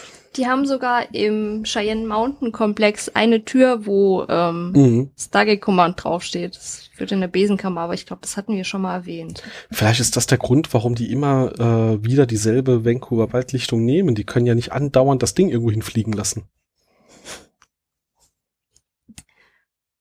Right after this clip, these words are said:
Speaker 2: Naja. <laughs>
Speaker 1: Diese
Speaker 2: Ähm.
Speaker 1: Woche hätten wir eine Wüste im Angebot. Dr-, wollt ihr in der Wüste drehen? Wir könnten euch mitnehmen.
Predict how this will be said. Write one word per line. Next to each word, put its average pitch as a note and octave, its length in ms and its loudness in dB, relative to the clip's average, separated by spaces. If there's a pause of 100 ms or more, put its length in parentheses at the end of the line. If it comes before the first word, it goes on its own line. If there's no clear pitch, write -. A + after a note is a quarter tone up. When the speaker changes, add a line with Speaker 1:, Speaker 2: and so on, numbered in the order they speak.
(480)
Speaker 2:
Naja. A2 240 -2 (180)
<laughs> - 1800 -6
Speaker 1:
Diese - 140 4
Speaker 2:
Ähm. - 60 0
Speaker 1:
Woche C4+ 160 2
hätten C#4 180 0
wir C4+ 60 4
eine C4 160 2
Wüste C#4 280 0
im A3 80 0
Angebot. G#3 500 0 (120)
Dr-, G#3 100 -10
wollt A#3 160 2
ihr C4 60 2
in A#3+ 60 2
der A3 140 2
Wüste D4+ 340 0
drehen? C#4+ 360 0
Wir A#3 80 0
könnten A#3+ 280 0
euch A3 160 0
mitnehmen. E3 640 -2